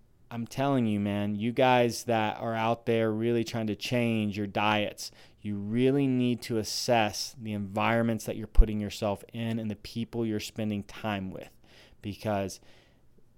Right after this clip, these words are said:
the more and more you put yourself in those environments, you are going to break and you are going to eat the foods that you know you should not.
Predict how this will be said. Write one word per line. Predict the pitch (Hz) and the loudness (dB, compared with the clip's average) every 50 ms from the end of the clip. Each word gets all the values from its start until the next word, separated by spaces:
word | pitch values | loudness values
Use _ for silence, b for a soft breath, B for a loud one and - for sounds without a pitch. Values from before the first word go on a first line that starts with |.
| - _ _ _ - | -20 _ _ _ -4
the | - 107 | 0 2
more | 107 107 110 113 120 127 127 131 139 143 139 | 4 4 6 6 6 8 8 8 8 8 6
and | 135 131 | 6 4
more | 127 127 127 127 127 127 | 4 4 4 6 6 6
you | 120 113 | 4 2
put | 107 - - 104 | 0 0 0 0
yourself | 123 113 - - 113 107 - | 0 0 -2 -2 -2 -2 -2
in | 117 | -2
those | 113 110 104 107 | -2 -2 -2 -2
environments, | 104 98 104 104 104 101 98 98 98 98 - 110 | -2 -2 0 0 0 0 -2 -2 -4 -6 -6 -8
you | 110 107 | -8 -6
are | - 110 104 98 | -4 -4 -4 -4
going | 95 95 92 - 113 113 120 120 113 | -6 -8 -4 -2 0 0 0 0 -2
to | - 117 | -4 -6
break | 104 - 107 107 104 101 104 101 95 - - - | -6 -2 0 2 2 2 2 -2 -4 -8 -12 -10
and | 107 98 98 | -8 -8 -6
you | 95 95 | -6 -6
are | 95 92 87 90 - _ | -8 -8 -10 -14 -8 _
going | - 117 113 117 120 123 123 113 | 0 2 2 2 2 2 0 0
to | - 120 - - | -4 -6 -8 -6
eat | 131 117 110 104 - | -6 -6 -6 -6 -8
the | 107 | -10
foods | - - - 104 101 101 87 | -10 -6 -4 -4 -4 -4 -4
that | 101 - 110 | -8 -10 -10
you | 117 104 | -8 -8
know | 95 95 98 95 | -8 -6 -6 -6
you | 95 92 90 92 | -6 -8 -8 -10
should | - - - 98 92 87 | -10 -10 -12 -12 -12 -12
not. | 95 92 - - - - - - | -14 -16 -16 -18 -20 -20 -20 -20